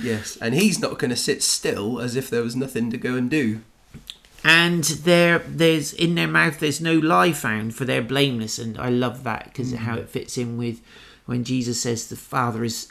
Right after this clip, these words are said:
Speaker 2: looking for worshippers who worship him in spirit and in truth. So
Speaker 1: Wow,
Speaker 2: they're
Speaker 1: that's
Speaker 2: fully
Speaker 1: a great one.
Speaker 2: engaged in their spirits, but there's that integrity in their heart where they're
Speaker 1: Mm.
Speaker 2: not pretending to be something before God that they're not, but they're just literally what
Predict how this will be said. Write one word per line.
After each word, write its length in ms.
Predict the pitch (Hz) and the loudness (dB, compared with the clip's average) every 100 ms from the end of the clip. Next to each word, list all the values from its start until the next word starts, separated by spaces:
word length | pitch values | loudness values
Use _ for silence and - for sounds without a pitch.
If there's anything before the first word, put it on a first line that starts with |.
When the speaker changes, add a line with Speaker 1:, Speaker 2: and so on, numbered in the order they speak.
| _ | _
Speaker 2:
looking 400 | - 127 135 131 | -2 0 0 -2
for 140 | 120 127 | -4 -6
worshippers 580 | 117 131 113 120 120 113 | -2 -2 -4 -6 -6 -4
who 80 | |
worship 460 | 110 123 131 120 117 | -2 0 -2 -2 -6
him 180 | 113 110 | -6 -6
in 280 | - 117 117 | -8 -8 -6
spirit 600 | - - 139 123 - - | -6 -2 0 0 -4 -6
and 280 | 127 131 123 | -6 -4 -2
in 160 | 117 117 | -4 -6
truth. 320 | - 117 101 | -6 -6 -6
So 180 | - 131 | -2 0
Speaker 1:
Wow, 60 | 117 | 2
Speaker 2:
they're 80 | 110 | 0
Speaker 1:
that's 120 | 104 | 2
Speaker 2:
fully 160 | 196 170 | 2 4
Speaker 1:
a 160 | 147 | 2
great 0 | |
one. 60 | 143 | 2
Speaker 2:
engaged 500 | 120 135 131 117 - - - - - _ - | 2 4 2 0 -6 -10 -18 -20 -20 _ 0
in 240 | 143 139 | 2 2
their 180 | 135 123 | 0 -2
spirits, 420 | - - 151 131 | -2 2 4 4
but 160 | - 113 | 0 2
there's 220 | 139 120 | 2 2
that 180 | 127 - | -2 -2
integrity 840 | 135 - - 175 147 127 - 123 | -2 -2 0 0 0 -2 -2 -2
in 80 | 117 | 0
their 160 | 120 | -2
heart 420 | 120 123 147 110 110 | -4 -2 0 0 0
where 140 | 131 | 2
they're 100 | 135 | 4
Speaker 1:
Mm. 80 | 117 | 4
Speaker 2:
not 320 | 151 143 - - - - _ _ | 4 0 -4 -18 -20 -20 _ _
pretending 840 | - 143 - 185 180 170 143 135 123 | -8 -2 2 4 4 4 2 0 -2
to 80 | |
be 240 | 120 147 139 | 2 4 4
something 520 | - 120 90 127 117 | 0 -2 -4 -6 -6
before 400 | 120 117 123 117 | -8 -4 0 0
God 260 | 120 120 98 | 0 0 0
that 160 | 110 | -4
they're 140 | 117 113 | -2 -2
not, 320 | 123 113 - | 0 -2 -4
but 100 | 113 | -4
they're 100 | 131 | -2
just 220 | 117 123 | -2 -2
literally 400 | 131 131 - 120 | -2 -2 -4 -4
what 280 | 113 120 120 | -2 0 -2